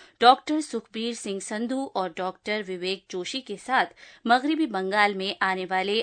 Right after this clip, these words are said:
असेंबली इंतखाबात की तैयारियों का जामे जायजा लिया। इससे पहले कमीशन ने तस्लीम शुदा कौमी और रियासती सियासी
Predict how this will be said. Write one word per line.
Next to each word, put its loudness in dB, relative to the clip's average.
असेंबली -8
इंतखाबात -2
की -12
तैयारियों -2
का 2
जामे -2
जायजा -8
लिया। 4
इससे -8
पहले 2
कमीशन 6
ने 6
तस्लीम -4
शुदा -2
कौमी 2
और 2
रियासती 4
सियासी 0